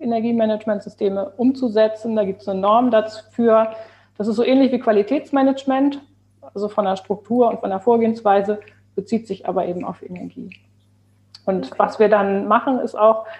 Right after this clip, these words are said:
Speaker 1: dass wir ganz oft das eben anhand von Praxisbeispielen machen. Also ich versuche immer mehr Unternehmen im Emsland dann auch, äh,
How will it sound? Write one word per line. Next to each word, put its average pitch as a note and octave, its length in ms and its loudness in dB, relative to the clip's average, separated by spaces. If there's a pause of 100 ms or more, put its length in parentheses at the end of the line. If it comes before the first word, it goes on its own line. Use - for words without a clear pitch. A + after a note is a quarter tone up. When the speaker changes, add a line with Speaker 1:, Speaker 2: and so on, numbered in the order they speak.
(260)
Speaker 1:
dass G#3+ 160 -2
wir G#3 100 2
ganz G#3+ 180 2
oft - 240 -2 (120)
das G#3 160 -6
eben G#3 260 -2
anhand G3 240 -4
von F#3 160 -8
Praxisbeispielen G#3+ 1400 -2
machen. G3 260 -6
Also F#3 200 -4
ich G3 240 -6 (500)
versuche B3 340 2
immer G#3+ 220 2
mehr G#3+ 360 4
Unternehmen G#3 540 -4
im G3 120 -6
Emsland G#3+ 420 -2
dann G3 160 -4
auch, F#3+ 580 -2
äh, F#3+ 460 -2